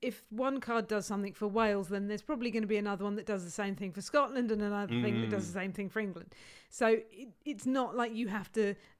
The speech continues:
Speaker 1: learn really twelve cards. You just have to learn six or something.
Speaker 2: Yeah, yeah, yeah, yeah, yeah. But yeah, I, I, every, every game was a surprise.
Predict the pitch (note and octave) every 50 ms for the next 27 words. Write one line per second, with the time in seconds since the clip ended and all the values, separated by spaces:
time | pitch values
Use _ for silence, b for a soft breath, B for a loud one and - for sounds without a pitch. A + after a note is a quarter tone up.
0 | _ - A#3+ A#3 A3+ A3+ G#3+ G#3 G3+ G3 G3 G3 G3+ G#3+ G3+ G3 G3 F#3+ - -
1 | G3 F#3+ F3+ D3+ - G3+ F#3 F3+ D3+ E3 F#3 D#3+ F3+ F#3 - - F3 E3+ - -
2 | F#3+ F#3 F#3+ F#3 F3+ F3 F3 E3+ F3 E3 _ _ _ - - - - B3 G#3+ F#3+
3 | F#3+ - - - - B3 B3 A#3 - - C4+ C#4+ C4+ D#4 D4+ - - G#4 E4 -
4 | E4+ - - - - B2 A#2 A#2 A#2 A2+ A2 G#2+ G#2+ G#2+ G2+ - - A#2 E3+ G#3
5 | A3 G#3 E3+ D3 D3 F3 G3+ G#3+ A3+ A3 F#3+ F3 D#3 C3+ D#3 F#3 G3+ G#3+ G#3 F#3
6 | D#3+ C#3+ C#3+ C#3+ D3 D#3+ E3 E3 D#3+ D#3+ D#3+ C#3 D3+ E3 E3+ E3 D#3 D3+ D#3+ E3+
7 | E3 D#3+ C#3+ D3 D3 D3 C#3+ D3+ C#3+ C#3+ C#3+ D3 D3 C#3 C3+ A#2 A2+ G#2+ - -
8 | G2+ - - A#2 A#2 A#2+ A#2+ A#2+ B2 B2 B2 - -